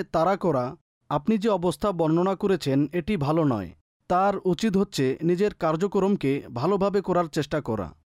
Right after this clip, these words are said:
এবং আল্লাহ পাকের দরবারে দোয়া করা, আল্লাহর রাস্তায় কিছু সদকা করা,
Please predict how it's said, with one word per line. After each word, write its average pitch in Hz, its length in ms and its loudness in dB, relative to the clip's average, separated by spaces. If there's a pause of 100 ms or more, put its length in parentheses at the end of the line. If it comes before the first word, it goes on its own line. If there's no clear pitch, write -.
(140)
এবং 180 220 0 (120)
আল্লাহ 185 280 2
পাকের 202 300 -2
দরবারে 160 400 0 (180)
দোয়া 156 260 2
করা, 104 280 -6 (360)
আল্লাহর 185 340 2
রাস্তায় 208 260 0
কিছু 220 220 -2
সদকা 156 360 -2
করা, 113 240 -4